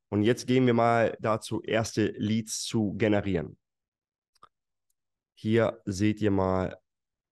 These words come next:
so, erste, upsala,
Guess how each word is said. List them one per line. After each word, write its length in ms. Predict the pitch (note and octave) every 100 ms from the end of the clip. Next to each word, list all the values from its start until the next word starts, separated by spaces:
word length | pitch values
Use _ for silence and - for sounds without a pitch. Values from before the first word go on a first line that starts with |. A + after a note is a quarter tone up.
| _ _ _ _ _ _ _ _ _ _ _ _ _ _ _ _ _ _ _ _ _ _ _ _ _ -
so, 180 | - _ _ _
erste, 540 | G#2+ G#2+ - G#2 - -
upsala, 400 | - - -